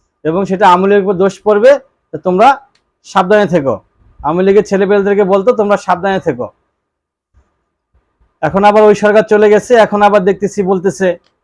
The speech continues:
আহ, যে, উম, বিএনপির লোকেরা বা জামায়াতের লোকেরা যারা এখন বর্তমানে আছে বলতেছে, "সাবধানে থেকো যে আওয়ামী লীগের লোকেরা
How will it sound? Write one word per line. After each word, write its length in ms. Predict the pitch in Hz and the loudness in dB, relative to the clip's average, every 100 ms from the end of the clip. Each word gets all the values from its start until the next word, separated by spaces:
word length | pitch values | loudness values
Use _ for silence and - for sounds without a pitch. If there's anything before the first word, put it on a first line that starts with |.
| _ _ _ | _ _ _
আহ, 300 | 160 165 160 | -2 0 0
যে, 160 | 156 170 170 160 151 | 0 2 4 2 0
উম, 80 | 143 139 135 131 143 | -4 -8 -12 -8 -4
বিএনপির 300 | 190 180 190 | -2 -2 -2
লোকেরা 480 | 190 190 180 170 - _ _ _ | -2 2 2 2 -2 _ _ _
বা 140 | 151 165 | 0 0
জামায়াতের 440 | 156 175 185 185 | 2 0 0 0
লোকেরা 480 | 180 165 180 175 151 _ _ _ _ 147 | 0 0 2 2 0 _ _ _ _ -2
যারা 160 | 170 | 0
এখন 200 | 175 185 | 0 0
বর্তমানে 380 | 175 180 180 180 | -2 -2 -2 0
আছে 220 | 160 170 | 0 0
বলতেছে, 380 | 160 170 180 214 | -4 -4 -2 -2
"সাবধানে 440 | - 175 160 196 | -2 -6 -2 -2
থেকো 400 | 180 190 214 262 - _ _ _ | -2 0 2 0 -2 _ _ _
যে 120 | 139 151 | -4 0
আওয়ামী 260 | 165 190 | 2 2
লীগের 240 | 202 202 202 | 0 2 2
লোকেরা 360 | 208 202 220 | 2 2 2